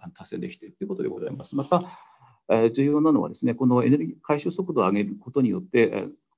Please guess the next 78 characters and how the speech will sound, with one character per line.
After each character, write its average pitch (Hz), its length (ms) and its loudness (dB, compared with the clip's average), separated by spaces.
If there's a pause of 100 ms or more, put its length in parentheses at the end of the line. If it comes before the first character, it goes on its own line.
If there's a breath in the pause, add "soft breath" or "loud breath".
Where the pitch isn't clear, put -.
(360)
時 135 200 0
の 104 120 0
で 90 60 -8
す - 100 -2
ね、 127 80 2
エ 110 40 4
ネ 135 100 6
ル 147 80 2
ギ 143 60 -6
ー - 20 -16
効 175 120 4
率 156 120 -2
の 95 80 -2
低 113 180 0
下 110 220 0
の 110 140 -2
こ 113 140 -6
の 113 180 -4 (280 soft breath)
な 104 220 2
だ 175 80 2
ら 208 100 2
か 131 120 -2
で - 80 -6
あ 85 40 -4
る - 80 -10 (100)
と 110 60 -6
い 107 40 0
う 104 40 -4
こ 104 80 -10
と 98 80 -6
が 98 120 0
と - 120 -14
て - 80 -8
も 92 80 -2
重 90 140 -10
要 92 140 -6
で - 100 -14
す。 - 200 -20 (920)
で、 175 280 4
も 160 100 4
う - 40 -6
さ - 220 -2
ら 202 80 4
に 127 100 4
は 90 80 0
で 80 60 -8
す - 120 -6
ね、 117 120 0
も 107 140 -6
っ - 20 -4
と - 80 -8
言 - 60 -4
い - 20 0
ま 110 80 -4
す - 120 -10
と、 - 20 -12
こ 143 140 -4
の 147 180 -2 (300 loud breath)
方 151 100 2
式 151 200 -2
の 151 100 2
場 143 120 2
合 135 140 2
で 127 60 -4
す。 - 80 -8
こ 143 80 -2
の 143 100 4
エ 139 60 0
ネ 160 100 2
ル 180 80 0
ギ 185 60 2
ー 180 40 0
こ 180 140 0
う、 180 120 -2
あ 139 80 -4
の、 143 220 2
損 156 220 -4
失 92 380 -6